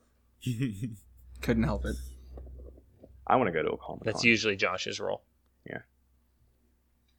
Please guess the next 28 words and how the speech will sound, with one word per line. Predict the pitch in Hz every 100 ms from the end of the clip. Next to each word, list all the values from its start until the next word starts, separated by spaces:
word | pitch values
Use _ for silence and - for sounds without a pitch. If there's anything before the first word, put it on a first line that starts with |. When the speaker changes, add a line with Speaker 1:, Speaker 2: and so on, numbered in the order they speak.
| _ _ _ _
Speaker 1:
On | 113 113 110
the, | 104
uh, | 98 90 82
subject | - 113 110 107 95
of | 87
movies, | 90 92 90 80 - -
I | 92
watched | 92 95 92 - -
the | 95 87
final | - 95 90 85 80
Hobbit | 87 90 104 104
last | 117 123
night | 120 123 123 95
and | 92 92
cried | - 110 95
at | 80
the | 71
end. | 71 76 - _ _ -
Speaker 4:
Ooh. | 175 370 -
Speaker 3:
Ooh. | 453 165 104 90 - -
Speaker 2:
Really? | 175 226 135 107 - - - -
Speaker 3:
That's | 135 123
big | 123 160
coming | 147 85 85 87
Speaker 1:
Yeah. | 127 110 - _ _ - -
Speaker 2:
Hmm. | 247 120
Speaker 3:
Nick | 98 90
Reed. | 113 92